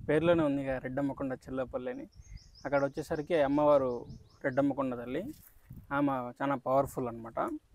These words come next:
ఎవరికైతే బిడ్డలు పుట్టకుండా ఉంటారో అక్కడికి వచ్చి వరము కోరుకొని అక్కడ ఇట్లా ముడుపు కడతారు.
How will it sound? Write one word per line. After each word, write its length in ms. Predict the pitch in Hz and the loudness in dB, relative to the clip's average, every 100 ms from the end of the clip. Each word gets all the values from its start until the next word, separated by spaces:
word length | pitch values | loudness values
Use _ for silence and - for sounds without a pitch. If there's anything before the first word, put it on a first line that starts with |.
| - _ - | -20 _ -2
ఎవరికైతే 480 | 143 165 170 165 170 | 0 2 0 2 2
బిడ్డలు 340 | 139 143 156 | 2 2 2
పుట్టకుండా 460 | 143 139 139 139 131 | 2 -2 -2 0 -2
ఉంటారో 520 | 127 120 127 - - 156 | -2 -2 -2 -4 -4 -6
అక్కడికి 360 | - 151 147 | -4 -6 -4
వచ్చి 600 | 147 - 165 151 131 127 - - - | -6 -2 -2 0 -2 -6 -12 -20 -2
వరము 400 | 131 147 143 135 131 127 156 _ _ - - - | 4 4 4 0 -2 -8 -12 _ _ -20 -20 -6
కోరుకొని 580 | 135 135 147 151 226 - - - - - - | -4 -2 0 0 -2 -12 -20 -20 -20 -20 -16
అక్కడ 220 | 143 143 131 131 123 127 - - - - - - - - _ | -2 2 4 4 2 -4 -12 -20 -20 -20 -20 -20 -20 -20 _
ఇట్లా 500 | - 143 135 123 123 139 - | -4 0 2 0 -4 -8 0
ముడుపు 300 | 139 156 165 | 2 4 6
కడతారు. 560 | 147 120 123 156 311 | 6 4 0 -2 -4